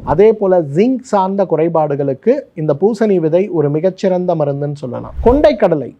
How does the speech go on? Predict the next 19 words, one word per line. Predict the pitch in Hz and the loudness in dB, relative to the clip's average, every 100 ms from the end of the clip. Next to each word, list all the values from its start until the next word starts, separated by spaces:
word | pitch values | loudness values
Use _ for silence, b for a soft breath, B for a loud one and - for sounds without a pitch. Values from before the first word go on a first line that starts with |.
| - | -12
இன்றைக்கு | 143 147 147 | -6 -2 0
மிகப்பெரிய | 160 196 208 220 240 | 0 2 2 2 4
அளவுல | 202 190 208 | 4 4 0
நம்ம | 220 190 165 | 0 0 2
உடம்புல | 196 220 208 185 | 2 2 2 0
ஏற்படுகின்ற | 175 180 165 165 180 202 | 0 0 0 0 0 0
பெரும்பாலான | 175 202 220 214 214 202 185 175 | 0 2 2 2 0 -4 -4 -4
தொந்தரவுகளை | 185 214 202 180 180 180 | 0 0 2 2 0 0
நீக்கக்கூடிய | 170 190 202 185 160 175 202 202 | -2 -2 -4 -2 -2 0 -2 0
புரதம் | 214 240 240 202 | 2 4 0 0
சார்ந்த | 202 190 202 180 | -2 -2 -4 -4
சத்துக்கள் | 175 175 190 202 185 160 | -4 -4 -4 -2 -2 0
நிறைய | 190 240 277 208 | 2 2 2 2
இருக்கக்கூடிய | 185 185 185 180 160 156 156 | 0 -2 -4 -2 -2 -2 -2
உணவாக | 180 175 165 214 - | 0 0 0 -4 -4
கொண்டைக்கடலையை | 170 165 185 185 156 151 147 143 | -6 -2 -4 -2 -2 -2 -2 -4
நாம் | 139 131 135 | -6 -6 -6
பார்த்தாலும் | 143 156 143 135 | -4 -4 -4 -4
கூட, | 123 165 | -4 0